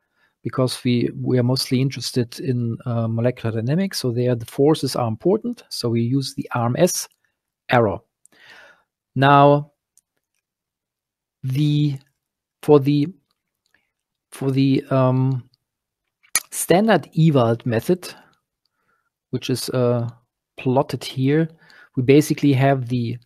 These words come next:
real space cutoff. So how far do I go out in order to compute the real space energy? We have the K space, um, cutoff, which means how f-, far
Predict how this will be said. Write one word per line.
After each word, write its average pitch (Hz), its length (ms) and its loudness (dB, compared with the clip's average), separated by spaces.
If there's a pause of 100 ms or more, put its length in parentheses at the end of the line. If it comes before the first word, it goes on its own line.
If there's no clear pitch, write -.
(380)
real 160 320 6
space 147 480 0
cutoff. 202 560 0
So 123 260 -4
how 127 420 2
far 143 380 -2
do 131 160 2
I 131 80 2
go 127 180 2
out 131 380 2 (360)
in 135 140 -6
order 131 300 0
to 131 160 -12
compute 127 420 -8
the 120 100 -2
real 127 200 0
space 165 500 -2 (100)
energy? 160 460 -4 (500)
We 120 120 -4
have 131 300 0
the 120 340 -6 (100)
K 151 260 2
space, - 800 -4 (260)
um, 135 440 -6
cutoff, 190 500 -6 (160)
which 123 380 -14
means 131 360 -6
how 139 380 -4
f-, - 340 -20
far 147 640 -2